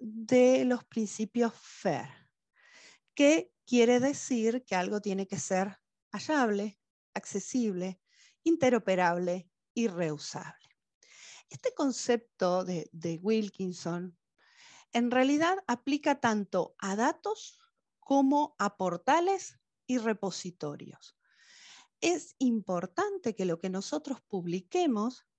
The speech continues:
además de que esté completo, además de que tenga esa potencialidad de ser reusado,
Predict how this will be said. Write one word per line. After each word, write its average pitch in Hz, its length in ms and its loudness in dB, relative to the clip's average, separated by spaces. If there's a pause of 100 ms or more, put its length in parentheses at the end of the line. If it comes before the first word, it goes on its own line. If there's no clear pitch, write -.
(200)
además 208 840 0
de 165 120 -6
que - 120 -10
esté - 260 -10
completo, 175 840 -4 (460)
además 190 600 0
de 285 120 -2
que 175 140 -6
tenga 185 240 -6
esa 180 220 -6
potencialidad 165 840 -4
de 175 80 -4
ser 170 280 -6
reusado, 180 640 -4